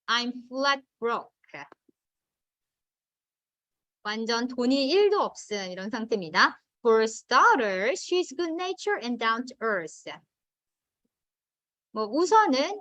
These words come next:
그녀는 성격이 좋고 털털해요. 이런 표현 있었고요. 어, "I have played baseball enough to know who's gonna." 근데 요거는 우리 수업에 없는 학생이니까 나중에 그냥 기억해보세요. "Make it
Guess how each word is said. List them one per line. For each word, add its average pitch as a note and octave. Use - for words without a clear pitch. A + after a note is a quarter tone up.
그녀는 B3
성격이 D4+
좋고 F4+
털털해요. C#4
이런 F#3
표현 G#3
있었고요. G3
어, A#3
"I D4
have G#4+
played E4+
baseball E4+
enough C#4
to A#3+
know D4+
who's C#4
gonna." A#3
근데 A#3+
요거는 C#4+
우리 A#3
수업에 D4+
없는 G#3+
학생이니까 B3
나중에 A3+
그냥 G#3+
기억해보세요. G#3+
"Make G#3
it G#3